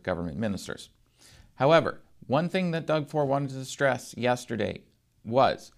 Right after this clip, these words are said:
snowbirds, families returning from vacation, people that went down south for, uh, spring break or traveled. You have to go home and self-isolate for fourteen days. There is no exceptions to that. What does self-isolation mean?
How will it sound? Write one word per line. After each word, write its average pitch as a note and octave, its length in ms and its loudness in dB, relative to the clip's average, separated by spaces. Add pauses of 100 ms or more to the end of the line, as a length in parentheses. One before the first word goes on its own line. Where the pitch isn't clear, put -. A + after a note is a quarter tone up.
(100)
snowbirds, C#3+ 800 0
families D#3 580 -2
returning D#3 420 -4
from D3+ 220 -4
vacation, C#3 840 -6
people B2 280 -6
that C#3 100 -2
went C#3+ 180 -4
down C#3+ 280 -4
south C#3+ 400 -4
for, B2+ 440 -6 (140)
uh, A#2+ 220 -2
spring D3 300 -6
break C#3 280 0
or G#2 60 -4
traveled. B2 480 0 (880)
You C3 160 0
have D3 340 4
to - 80 -8
go F3 160 2
home C#3+ 360 0
and A#2+ 140 -4
self-isolate B2+ 880 0
for - 100 -16
fourteen C#3 540 -4
days. A2 460 -2
There G#2 220 -2
is G#2 120 -6
no A2+ 200 -2
exceptions C3+ 680 -6
to F2+ 120 -8
that. - 240 -6 (560)
What A#2+ 220 4
does F#3+ 180 0
self-isolation C#3 1200 -2
mean? A2 360 -4